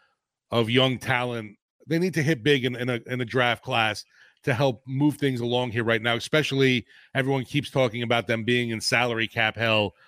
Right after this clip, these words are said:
Obviously, the best way to, to fuel your roster is with young, manageable contracts. That's, that's a no-brainer.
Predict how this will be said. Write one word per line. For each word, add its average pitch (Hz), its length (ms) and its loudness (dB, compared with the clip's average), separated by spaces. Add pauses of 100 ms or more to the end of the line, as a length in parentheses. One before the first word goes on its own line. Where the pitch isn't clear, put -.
(140)
Obviously, 131 340 2
the 117 120 -2
best 123 260 2
way 120 360 2
to, 113 580 -2 (460)
to 147 120 0
fuel 180 300 2
your 165 140 6
roster 139 580 4
is 117 200 -2
with 110 240 -2
young, 123 280 2
manageable 120 400 0
contracts. 104 560 -2
That's, - 280 -8 (240)
that's 120 140 -6
a 120 60 -2
no-brainer. 101 540 -2